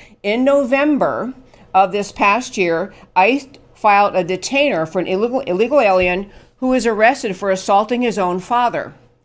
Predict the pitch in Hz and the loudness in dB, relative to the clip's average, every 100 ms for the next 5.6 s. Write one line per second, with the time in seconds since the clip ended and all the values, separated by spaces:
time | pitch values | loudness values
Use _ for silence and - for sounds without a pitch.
0 | _ - _ _ - 202 208 170 202 202 | _ -20 _ _ -6 -4 -2 -6 -4 -2
1 | 240 277 269 208 202 180 170 196 247 262 | 0 2 4 4 2 0 2 2 4 0
2 | 277 220 196 208 226 214 208 202 175 208 | -2 -4 -2 -2 0 -2 -4 -6 -4 -2
3 | 202 269 247 165 165 151 180 180 170 160 | 0 0 2 0 -2 -4 -2 0 -2 0
4 | 208 247 269 240 202 180 180 165 196 - | 0 0 -2 -4 0 0 0 -2 -2 -2
5 | 196 180 180 175 165 | -4 -2 -2 -4 -6